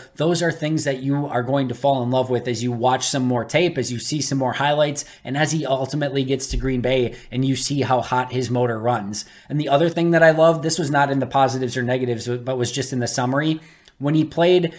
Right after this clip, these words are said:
in his high school hockey league, he led the hockey league in penalties. Now, this has not carried over. He's not been a highly penalized player in the N F L. But what I want to point out to you, do you know that some of the things that you need to do aggressively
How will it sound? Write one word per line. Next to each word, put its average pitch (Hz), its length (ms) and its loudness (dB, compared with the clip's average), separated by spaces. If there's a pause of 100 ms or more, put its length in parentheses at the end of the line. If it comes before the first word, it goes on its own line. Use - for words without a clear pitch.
(120)
in 143 100 -2
his 143 140 0
high 156 140 4
school 151 320 2
hockey 131 340 -2
league, 190 420 2 (220)
he 185 260 2
led 160 400 2
the 156 120 2
hockey 143 380 -2
league 139 360 2
in 127 240 -2
penalties. 113 640 0
Now, 139 300 4 (180)
this 170 160 0
has 175 180 2
not 151 280 2
carried 147 260 -2
over. 127 260 2
He's 127 220 -2
not 131 240 0
been 131 140 0
a 117 100 -2
highly 123 340 0
penalized 123 640 0
player 127 480 0 (180)
in 139 120 -2
the 135 120 2
N 127 120 0
F - 160 0
L. 135 340 2 (380)
But 160 320 2
what 185 120 6
I 196 100 8
want 190 180 6
to - 120 -2
point 220 200 4
out 254 220 2
to 151 100 -2
you, 101 300 -4 (360)
do 127 160 -6
you 226 140 4
know 240 240 6
that 202 180 -2
some 202 160 4
of 185 60 2
the 185 80 6
things 180 340 2
that 139 160 0
you 165 140 2
need 175 160 2
to 156 80 0
do 143 300 4
aggressively 151 840 2